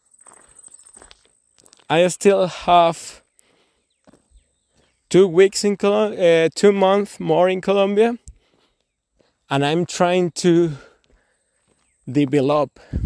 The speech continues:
my own business, my own brand, to try to get the,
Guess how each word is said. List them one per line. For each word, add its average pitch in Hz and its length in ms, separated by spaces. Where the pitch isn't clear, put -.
my 147 340
own 190 300
business, 175 560
my 135 360
own 180 360
brand, 160 580
to 165 140
try 170 360
to 156 720
get 160 380
the, 127 680